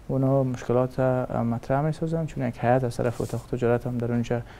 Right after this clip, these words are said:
نمایندگی از سکتور خصوصی می‌کنن، ما هم مشکلات خود را میگیم. امیدوار هستیم که در اون جلسه، اه،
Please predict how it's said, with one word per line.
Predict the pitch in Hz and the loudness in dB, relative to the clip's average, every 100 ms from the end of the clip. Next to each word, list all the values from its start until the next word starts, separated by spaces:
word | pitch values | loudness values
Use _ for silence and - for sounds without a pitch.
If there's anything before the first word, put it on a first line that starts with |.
| - - | -14 0
نمایندگی | 127 120 113 123 | 4 4 4 2
از | 123 | 0
سکتور | 120 - 120 | -2 0 0
خصوصی | 113 110 - 156 | 0 -6 -4 0
می‌کنن، | 165 165 160 | 2 2 0
ما | 135 127 | 0 0
هم | 143 160 | 2 0
مشکلات | 151 - 147 | 0 0 0
خود | - 151 | 2 0
را | 147 | 0
میگیم. | 147 160 180 - - - - - | 2 2 0 -2 -18 -18 -18 -6
امیدوار | 139 131 139 175 | 2 4 8 8
هستیم | 160 - 165 | 6 2 0
که | 156 | 2
در | 139 131 | 2 4
اون | 160 | 4
جلسه، | 170 165 151 - 165 156 160 - - - - | 4 2 2 2 4 4 -2 -14 -20 -16 -2
اه، | - 113 - | 2 4 2